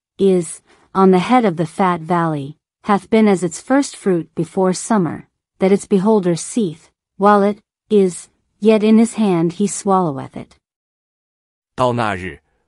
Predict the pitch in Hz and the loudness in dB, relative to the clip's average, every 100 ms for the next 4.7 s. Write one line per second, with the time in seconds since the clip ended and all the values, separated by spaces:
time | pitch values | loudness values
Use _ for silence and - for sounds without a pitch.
0 | _ 123 180 147 123 151 147 - 156 175 | _ -4 -2 -2 -4 -4 -4 -6 -4 -2
1 | 156 - 110 120 - 87 - _ 208 151 | -2 -4 -6 -6 -6 -6 -8 _ -6 -6
2 | 110 104 90 - 117 98 143 190 208 131 | -4 -6 -6 -10 -10 -10 -10 -8 -6 -8
3 | - 139 110 82 95 85 78 87 131 143 | -8 -8 -8 -10 -10 -10 -12 -12 -10 -6
4 | 113 76 - 65 - 101 - | -6 -8 -14 -12 -10 -12 -16